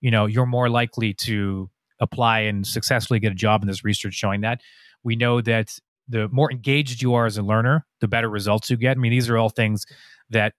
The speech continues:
are proxy variables, and all of them we're finding are moving significantly with the community, right? They use stuff, and then they're more confident, they're more engaged, and so on and so forth. And so we're really confident that, you know, the impact we're seeing now,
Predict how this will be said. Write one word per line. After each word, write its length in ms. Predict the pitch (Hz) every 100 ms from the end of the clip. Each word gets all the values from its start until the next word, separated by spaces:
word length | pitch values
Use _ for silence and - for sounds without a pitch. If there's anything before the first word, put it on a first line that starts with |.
| -
are 100 | 120
proxy 460 | - 143 139 139
variables, 560 | 110 110 107 101 107 101
and 140 | 104 -
all 220 | 135 143
of 140 | 120
them 200 | 117 107
we're 120 | 104
finding 480 | 104 117 113 107 101
are 80 | 101
moving 320 | 104 117 101
significantly 680 | - - 101 113 107 110 98
with 80 | 92
the 80 | 92
community, 400 | 98 98 92 82
right? 220 | 90 92
They 100 | 95
use 280 | 98 110 101
stuff, 340 | - 98 -
and 100 | 104
then 100 | 95
they're 120 | 95
more 140 | 92 90
confident, 500 | 147 135 123 117 107
they're 60 |
more 180 | 101 90
engaged, 400 | 92 127 120 117
and 100 | 101
so 120 | 117
on 60 | 107
and 60 |
so 60 | 101
forth. 140 | 110 101 _ _ _ _ _ -
And 180 | 117 110
so 180 | 127
we're 140 | 117 120
really 220 | 135 117
confident 560 | - 123 117 104 98 -
that, 160 | 101 -
you 120 | 117
know, 280 | 101 92 95
the 120 | 117 113
impact 420 | 143 135 117 -
we're 60 |
seeing 320 | 107 - 107 101
now, 420 | 113 107 95